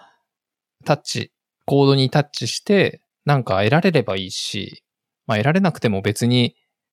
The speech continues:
なんだろうな、タッチはできてるし、いいんじゃないですか、みたいな感じでやってて。ただまあ、その、さっき言ったように、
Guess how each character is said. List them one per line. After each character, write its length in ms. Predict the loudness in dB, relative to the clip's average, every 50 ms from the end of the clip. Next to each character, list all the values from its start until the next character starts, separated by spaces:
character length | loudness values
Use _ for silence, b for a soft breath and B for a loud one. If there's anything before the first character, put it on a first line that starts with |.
| _
な 140 | -2 -2 -2
ん 20 |
だ 80 | -2 -4
ろ 120 | -8 -10 -14 -12 -10
う 20 |
な、 300 | -10 -8 -10 -10 -14 _ _ _
タ 100 | -2 0
ッ 20 | 0
チ 140 | 2 0
は 40 | 0
で 100 | 2 0 -2
き 40 |
て 100 | -2 -2
る 80 | -4 -2
し、 380 | -6 -8 -8 -10 -10 -12 -14 _ _ _ _ _ _ _
い 60 | -2
い 20 | 0
ん 40 |
じ 80 | 0 0
ゃ 20 |
な 80 | -2 -4
い 100 | -8 -10
で 60 | -10
す 100 | -12 -12
か、 160 | -8 -6 -6
み 100 | -6 -4
た 100 | -6 -8
い 40 | -10
な 80 | -10 -4
感 240 | -2 0 0 0 0
じ 140 | -4 -2
で 100 | 0 2
や 140 | 2 2 2
っ 80 | 0 -4 _ _ _
て 140 | -16 -16 -16
て。 420 | -16 _ _ -4 -2 -2 -2 -4 -8 _ _ _ _ _ _ _ _ _ _ _ _ _ _ _ _ _ _ _ _ _ _ _ b b b b b b b b b b b b
た 120 | -6 -2 0
だ 80 | 2
ま 260 | 4 4 4 2 0 B
あ、 0 | B B B B B B B B _ _
そ 160 | -10 -6 -2
の、 380 | -2 -2 0 -2 -2 -4 -6 -10 _ _ _ _ _ _ _ _ _ _ _ _ _ _ _ _ -14
さ 160 | -8 -6 -6
っ 60 | -6
き 60 | -6
言 80 | -6 -8
っ 20 | -2
た 120 | 0 2
よ 60 | 2
う 20 | 2
に、 240 | 0 -4 -10 -12 -14